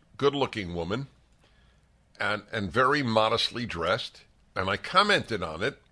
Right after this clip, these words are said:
and she said, "Oh, I'm an Orthodox Jew now." She had converted to Judaism. By the way, is a perfect example, is an Orthodox Jew who was only too happy to date a cheerleader, <laughs> who married, converted to Orthodox Judaism.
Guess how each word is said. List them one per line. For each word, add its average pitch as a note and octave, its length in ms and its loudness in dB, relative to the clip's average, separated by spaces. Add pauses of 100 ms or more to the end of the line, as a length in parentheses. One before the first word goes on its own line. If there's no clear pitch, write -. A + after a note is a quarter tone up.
and F#2+ 160 -6
she G#2+ 100 -6
said, A2 200 0
"Oh, E3 140 4
I'm A2+ 140 4
an G#2 80 -4
Orthodox G2+ 640 0
Jew F#3+ 260 -2
now." F2+ 260 -8 (1200)
She A#2+ 220 -2
had G#2 140 -4
converted A2 500 2
to A#2 100 -4
Judaism. F2+ 680 -8 (140)
By G#2 120 4
the G#2 60 -2
way, G#2 80 2
is F2 100 -4
a F2 60 -8
perfect G2 380 -4
example, E2+ 480 -2
is D#2 100 -8
an F#2 100 -6
Orthodox G2 520 -2
Jew G2+ 280 -6
who D#2+ 120 -10
was E2 240 -10 (120)
only G2+ 280 -4
too F2 240 -10
happy E2+ 320 -6
to D#2 100 -12
date D#2+ 240 -8
a D2+ 60 -12
cheerleader, C#2+ 580 -10 (720)
<laughs> - 1600 -14
who B2 120 -2
married, G#2+ 460 8
converted B2+ 480 4
to C3 80 0
Orthodox B2+ 640 4
Judaism. F2+ 680 -4